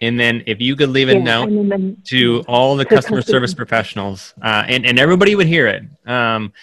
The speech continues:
Speaker 1: uh, what would it say?
Speaker 2: Yeah. Probably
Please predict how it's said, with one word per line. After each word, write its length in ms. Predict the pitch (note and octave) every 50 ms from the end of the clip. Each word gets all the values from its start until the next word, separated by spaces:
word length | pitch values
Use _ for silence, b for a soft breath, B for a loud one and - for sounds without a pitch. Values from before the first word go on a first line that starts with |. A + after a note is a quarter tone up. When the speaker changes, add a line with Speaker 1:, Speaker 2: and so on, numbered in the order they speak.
| b b b b b b _ A#2
Speaker 1:
uh, 480 | A2 G#2+ G#2+ G#2+ G#2+ G#2+ G#2+ G#2 G#2+
what 240 | G#2+ A2+ A#2+ B2 B2
would 100 | B2+ A#2+
it 140 | A#2 A2 -
say? 400 | - A#2+ G#2 G2 F#2+ F#2+ F#2+ - _ _ _ _ _ _ _ _ _ _ _ _ _ _ _ _ _ _ _ _ -
Speaker 2:
Yeah. 400 | A3 F#3 F3 E3 E3 D#3 D3 F3+ - _ _ _ _ _ b b b b b b b _ _ _ _ _ _ _ _ _ _ _ _ _ _ _ _ _ -
Probably 520 | - - E4 F#4+ G4 A4+ G4+ F4+ F4 D4